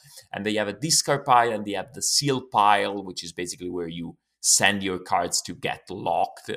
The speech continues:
uh, for a little while. So you have to gauge, do I want to seal the card? And, but there are a bunch of combination that sometimes, and that's intentional, it was in the design notes, almost break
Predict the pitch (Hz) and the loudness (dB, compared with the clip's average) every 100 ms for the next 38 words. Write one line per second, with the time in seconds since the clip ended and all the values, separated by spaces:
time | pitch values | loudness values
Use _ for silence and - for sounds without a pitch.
0 | - 95 - 90 87 92 92 90 92 92 | -8 -10 -6 -4 -4 -6 -6 -4 2 4
1 | 95 92 87 87 85 - 90 82 _ _ | 4 0 -4 -2 -4 -4 -10 -10 _ _
2 | _ 98 92 92 92 - 117 87 90 107 | _ -4 0 0 -2 -6 -4 -4 0 2
3 | 127 - 120 - 123 117 117 110 - 113 | 2 -2 -2 -2 0 -2 -2 -4 0 6
4 | 113 110 110 113 - - - 92 98 - | 8 8 4 -2 -12 -18 -14 -8 -6 -2
5 | 98 98 98 - - _ - 101 110 123 | -2 -2 -4 -8 -20 _ -14 0 2 2
6 | 139 131 127 120 117 120 127 110 120 - | 0 -6 -6 -6 -6 -4 -4 0 0 2
7 | - 151 165 147 165 175 - - - 101 | 2 2 2 0 0 2 -2 -2 -6 -4
8 | 101 110 - 98 92 131 143 95 90 87 | -2 -2 -4 -6 -2 -2 -2 -4 -4 -4
9 | 98 98 95 92 87 87 107 117 107 92 | -4 -4 -4 -8 -10 -6 0 0 0 -4
10 | 87 87 - _ _ - 139 160 147 143 | -6 -8 -14 _ _ -4 -2 0 0 -2
11 | 110 101 98 165 - | -4 0 2 2 -2